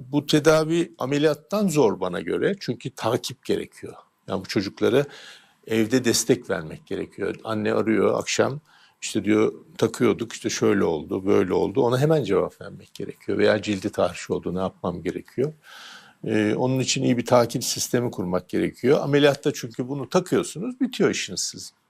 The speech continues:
Yani hekim olarak. Aslında bir de bu barı çıkarıyoruz çünkü üç sene sonra,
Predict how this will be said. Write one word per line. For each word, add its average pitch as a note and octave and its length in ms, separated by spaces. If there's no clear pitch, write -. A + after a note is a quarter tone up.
Yani F#2+ 200
hekim G2+ 320
olarak. E2+ 440
Aslında B2+ 380
bir C3+ 100
de C#3+ 280
bu C3+ 180
barı C3 240
çıkarıyoruz C3 600
çünkü G#2 220
üç G#2 220
sene E2+ 220
sonra, G2+ 500